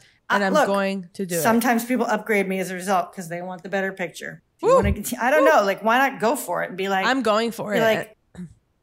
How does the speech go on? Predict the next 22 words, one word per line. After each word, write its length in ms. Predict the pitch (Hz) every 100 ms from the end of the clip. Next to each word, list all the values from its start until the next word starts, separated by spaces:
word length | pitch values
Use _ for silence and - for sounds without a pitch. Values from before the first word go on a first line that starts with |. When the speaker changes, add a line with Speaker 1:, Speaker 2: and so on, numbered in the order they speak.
| _ _ _ _ _ _ -
Speaker 1:
I 80 | 233
mean, 180 | 240
why 140 | 240 262
not 160 | 277
at 60 | 202
least 200 | 220 247
just 180 | 202 -
be 100 | 190
like, 240 | 175 165 - -
"Yeah," 480 | 226 202 170 165 -
like, 440 | 190 185 180 - - _ _ _ _
Speaker 2:
God, 260 | - 214 202
you're 80 | 185
Speaker 1:
why 120 | 170
Speaker 2:
good. 40 | 339
Speaker 1:
not 120 | 480 349
at 60 |
least 180 | 330 339
just 160 | 320 247
be 60 |
like, 200 | 240 208
"Yeah." 200 | - 202